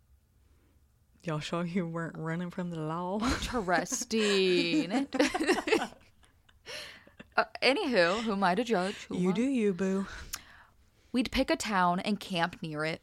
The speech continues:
Speaker 2: for the night, and we'd been doing that for just about a week. Nothing special or creepy happened at any point, just some nature and some history. One town I was very excited about was Garney, Montana. Please don't come for me, people.
Speaker 1: <laughs>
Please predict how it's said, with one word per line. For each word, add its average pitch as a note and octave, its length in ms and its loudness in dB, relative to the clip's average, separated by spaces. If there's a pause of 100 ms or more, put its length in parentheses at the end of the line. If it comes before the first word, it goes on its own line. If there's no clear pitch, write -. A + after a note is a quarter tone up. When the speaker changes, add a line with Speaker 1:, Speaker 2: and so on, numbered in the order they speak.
Speaker 2:
for - 140 -2
the A3+ 80 2
night, F3+ 320 2
and G3+ 140 0
we'd F#3 400 -2
been G3+ 260 0
doing G3+ 300 0
that A#3+ 220 0
for G3+ 120 -2
just F#3 280 -4
about A3 180 2
a A3 60 2
week. - 400 -6 (480)
Nothing B3+ 240 4
special G#3 440 0
or B3+ 80 2
creepy F#3 380 -4
happened F3+ 400 -4
at E3+ 140 0
any F3 220 0
point, E3+ 400 -6 (300)
just - 160 -4
some D#4+ 160 0
nature F#3 360 2
and F3 100 0
some F3 160 -4
history. - 540 -6 (840)
One C#4 160 4
town F#3+ 300 2
I G3 100 0
was F#3 160 0
very G3 300 2
excited F3 400 -2
about D#3+ 360 -2
was F3+ 220 -2
Garney, F#3 600 -2 (240)
Montana. F3+ 640 -2 (120)
Please G#3+ 300 -6
don't D#3 160 -6
come - 220 -6
for - 200 -6
me, F3 140 -6
people. B3+ 540 4
Speaker 1:
<laughs> - 640 0